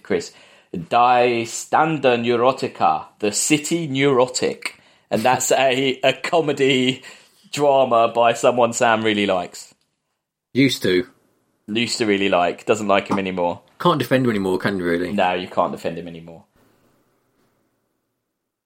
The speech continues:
Speaker 1: What do you reckon? Is he gone?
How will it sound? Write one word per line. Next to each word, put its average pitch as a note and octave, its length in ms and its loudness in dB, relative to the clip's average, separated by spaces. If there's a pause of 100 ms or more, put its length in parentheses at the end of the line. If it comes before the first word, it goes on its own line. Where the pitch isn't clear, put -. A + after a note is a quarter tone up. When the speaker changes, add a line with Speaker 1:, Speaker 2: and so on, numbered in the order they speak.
(880)
Speaker 1:
What A2 160 2
do A2 80 -2
you G#2 40 8
reckon? G2 340 -2 (2000)
Is G#2 100 -6
he G#2+ 80 -2
gone? B2 260 0